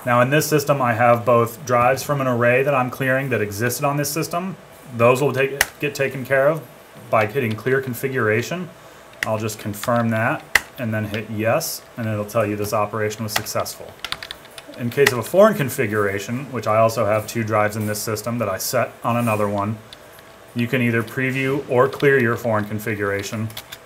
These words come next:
and you do the same thing, just hitting confirm and then hitting yes, and those, all your drives should now be ready to put into a new array.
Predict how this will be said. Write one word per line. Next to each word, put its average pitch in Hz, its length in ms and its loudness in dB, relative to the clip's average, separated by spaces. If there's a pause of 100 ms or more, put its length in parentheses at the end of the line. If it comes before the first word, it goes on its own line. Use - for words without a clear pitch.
(500)
and 104 100 -6
you 104 80 -4
do 101 80 -2
the 101 100 -2
same 117 280 0
thing, 117 280 -2
just 104 180 -6
hitting 117 220 0
confirm 120 600 0 (100)
and 107 120 -8
then 104 140 -4
hitting 107 320 -4
yes, 110 460 -2 (520)
and 110 160 -2
those, 117 280 2 (120)
all 123 160 6
your 127 140 0
drives 117 320 4
should 117 240 -2
now 113 280 4
be 110 160 0
ready 104 460 0 (460)
to 110 100 -10
put 113 180 -2
into 98 200 -4
a 95 40 -8
new 95 140 -8
array. 85 300 -10